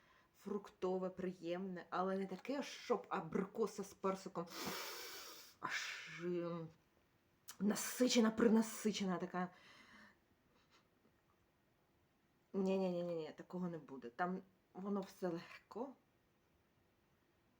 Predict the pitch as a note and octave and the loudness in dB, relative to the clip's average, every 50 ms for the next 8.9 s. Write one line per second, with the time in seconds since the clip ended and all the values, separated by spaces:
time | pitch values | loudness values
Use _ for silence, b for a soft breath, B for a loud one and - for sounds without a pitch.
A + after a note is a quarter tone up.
0 | _ _ _ _ _ _ _ _ _ _ _ _ _ _ _ _ _ _ _ _ | _ _ _ _ _ _ _ _ _ _ _ _ _ _ _ _ _ _ _ _
1 | _ _ _ _ _ _ _ _ _ _ _ _ _ _ _ _ _ _ _ _ | _ _ _ _ _ _ _ _ _ _ _ _ _ _ _ _ _ _ _ _
2 | _ _ _ _ _ _ _ _ _ _ _ _ _ _ _ _ _ _ _ _ | _ _ _ _ _ _ _ _ _ _ _ _ _ _ _ _ _ _ _ _
3 | _ _ _ _ _ _ _ _ - F#3+ F#3+ - - - - A3 G#3+ G#3 G#3 G#3 | _ _ _ _ _ _ _ _ -12 -12 -12 -12 -18 -14 -10 -8 -6 -6 -6 -6
4 | G3+ F#3+ F#3+ F#3 G3 F#3 - - G#3 - - - - - - - - - _ - | -8 -8 -10 -10 -12 -10 -8 -8 -10 -10 -10 -20 -20 -20 -20 -20 -20 -20 _ -12
5 | - F#3 F#3 G3 A3 A3 - G3 F3+ E3 D#3+ F3 F3 F3+ - - - G#3 A3+ B3 | -8 -6 -4 -4 -6 -8 -8 -10 -12 -10 -10 -10 -10 -10 -10 -8 -4 0 0 0
6 | B3 B3 B B B B - F#3 G3+ G3 - - E3 D#3 - - - D3+ D#3+ E3+ | 0 -2 B B B B -6 -6 -6 -6 -6 -10 -10 -10 -10 -10 -16 -16 -16 -20
7 | F3+ _ _ _ _ _ _ _ _ _ _ _ - F#3 C4 E4 - - - _ | -20 _ _ _ _ _ _ _ _ _ _ _ -6 -4 -4 -4 -4 -8 -18 _
8 | _ _ - - - - - - _ _ - - F3 - F#3 G#3+ C#4 E4+ | _ _ -20 -20 -20 -20 -20 -20 _ _ -20 -20 -18 -14 -8 -8 -8 -8